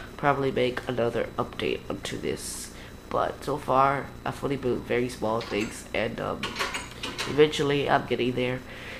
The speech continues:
You know, people are like, "Really? Uh, like, Minecraft ten-year-olds, you literally have a building a gas city." It's 'cause, I don't know, I like this game. It's pretty good. I, Minecraft, I think, is a really good game, and I enjoy it,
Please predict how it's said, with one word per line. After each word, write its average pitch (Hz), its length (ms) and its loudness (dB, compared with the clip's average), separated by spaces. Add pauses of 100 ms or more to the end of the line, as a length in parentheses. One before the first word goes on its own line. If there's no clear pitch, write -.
You - 80 6
know, - 60 8
people 170 240 8
are 156 60 10
like, 131 200 8
"Really? 151 380 8
Uh, 127 140 6
like, 123 180 4
Minecraft 135 360 4
ten-year-olds, 127 600 4
you 123 180 4
literally 123 300 6
have 120 140 2
a - 220 -8
building 120 280 0
a 107 60 -4
gas 120 340 2
city." - 240 -4
It's - 160 2
'cause, - 360 -2 (640)
I 226 60 2
don't 220 80 8
know, 160 120 10
I 131 120 4
like 170 240 4
this 131 120 -6
game. 123 280 0 (320)
It's - 80 -14
pretty 190 240 8
good. 160 160 8
I, 127 140 4 (160)
Minecraft, 170 320 6
I 160 60 4
think, 160 180 -4
is 151 120 -2
a 143 40 0
really 143 220 4
good 131 160 -2
game, 131 260 6
and 120 80 2
I 127 60 4
enjoy 139 500 2
it, 123 100 -2